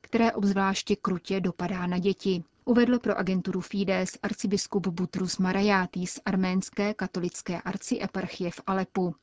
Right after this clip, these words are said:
„Především se však budou modlit. Spoléháme na skutečnost,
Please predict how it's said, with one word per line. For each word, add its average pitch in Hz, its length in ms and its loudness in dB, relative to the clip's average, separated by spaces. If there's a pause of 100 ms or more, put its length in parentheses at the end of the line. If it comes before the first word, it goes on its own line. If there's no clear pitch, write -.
(500)
„Především 247 500 6
se 262 140 0
však 254 240 2
budou 208 320 8
modlit. 180 400 4 (440)
Spoléháme 185 600 0
na 175 80 -2
skutečnost, 196 680 0